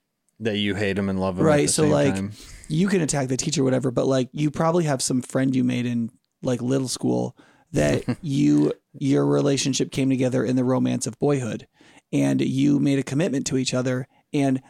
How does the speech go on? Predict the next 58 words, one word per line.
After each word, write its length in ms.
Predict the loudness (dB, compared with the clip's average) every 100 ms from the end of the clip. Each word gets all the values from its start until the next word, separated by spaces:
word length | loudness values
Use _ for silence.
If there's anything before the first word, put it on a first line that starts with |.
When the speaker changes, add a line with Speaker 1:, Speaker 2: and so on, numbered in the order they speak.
| -2
Speaker 2:
that 200 | -2 0
carried 220 | 0 2
you 80 | 2
through 160 | 2
a 20 |
lot 160 | 2 0
of 60 | -2
crap, 260 | -8 -10 -18 _ -2
trying 200 | 2 2
Speaker 1:
Yeah, 60 |
Speaker 2:
to 60 | 2
change 240 | 0 2
each 140 | 2 2
Speaker 1:
yeah. 60 |
Speaker 2:
other, 220 | 2 2 0
trying 280 | -2 0
to 60 | 0
accept 320 | 0 -2 0
each 120 | 0
other, 300 | 2 2 0 -2 -12 -20 -20 _ _
there 80 | 0
was, 160 | 2 2
like, 140 | 2
this 200 | 2 0
commitment 380 | 2 0 2 0
that 100 | 0
you 100 | 0
just 240 | 0 -2 -2
kinda 180 | -2 0
had. 320 | 0 0 0
You 100 | 0
just, 160 | 0
it 60 | -2
was 80 | -2
just 160 | -2
emotional. 480 | 0 0 0 -2 0
That 140 | 2 4
Speaker 1:
That 40 |
Speaker 2:
you 40 | 4
Speaker 1:
is, 60 |
Speaker 2:
just, 160 | 2 0
Speaker 1:
it 60 | 0
is 240 | 0 0
interesting, 420 | -4 -4 -8 -2
Speaker 2:
and 100 | 0
it 40 | 0
Speaker 1:
yeah. 60 |
Speaker 2:
didn't 160 | 0 0
have, 260 | 0 -2 -2
you 120 | -2
d-, 80 | 0
it 100 | 0
didn't 160 | 0
have 160 | 0 0
some, 120 | 2
like, 200 | 0 -2
s-, 60 | -4
particularly 840 | -4 -2 -6 -2 0 2 0 -4